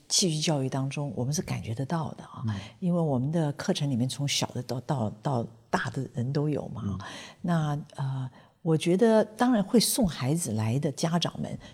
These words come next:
Speaker 1: 通常已经是很接受我们这套观念，所以他们是希望他的孩子能够从小就带有创意的。
Speaker 2: 嗯。
Speaker 1: 那我，我们最大的，其实我们的老师，我们都告诉他听，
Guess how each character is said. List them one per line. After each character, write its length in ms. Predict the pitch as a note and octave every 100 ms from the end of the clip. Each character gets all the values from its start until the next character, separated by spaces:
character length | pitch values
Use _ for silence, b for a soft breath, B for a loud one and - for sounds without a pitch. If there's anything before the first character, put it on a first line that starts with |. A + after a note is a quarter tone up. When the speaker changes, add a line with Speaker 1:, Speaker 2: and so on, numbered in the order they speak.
| -
Speaker 1:
通 180 | - G#3+
常 180 | D#3+ E3
已 120 | A#2+
经 180 | D#3+ D#3
是 140 | C3
很 160 | - A#2
接 200 | - G3
受 280 | G3 D3 B B B
我 140 | - A#2
们 160 | B2+
这 140 | D#3 D#3
套 180 | D3 B2+ -
观 240 | - D3 D3+
念， 220 | E3 - b b b -
所 180 | -
以 40 | F3
他 220 | - G#3
们 120 | F#3
是 260 | E3 - A#3
希 240 | - -
望 260 | E3+ D3 A2+ B B
他 140 | - D3+
的 60 |
孩 280 | - - C3+
子 220 | E3 C3+ B B B
能 180 | D3 D3
够 140 | F3
从 220 | D3+ - D#3+
小 180 | A#2
就 180 | A2+ C3+ - _ -
带 120 | D#3 B2+
有 120 | G#2
创 260 | - C3 A#2
意 180 | B2 -
的。 100 | - B
Speaker 2:
嗯。 80 | G2+ A2 -
Speaker 1:
那 320 | F3+ D#3+ C#3+ B2 - _
我， 200 | - C#3 C#3
我 100 | C#3+
们 120 | D#3
最 160 | E3+ F#3+
大 160 | D#3
的， 120 | C#3+ C3+ - _ _ - -
其 240 | - F3
实 80 | G#3
我 100 | F#3
们 80 | C#3
的 80 | F3
老 180 | D3
师， 240 | - - E3+
我 120 | C#3+
们 80 | C3
都 80 | D#3+
告 180 | F#3
诉 100 | C#3
他 140 | C#3 D3+
听， 180 | D#3+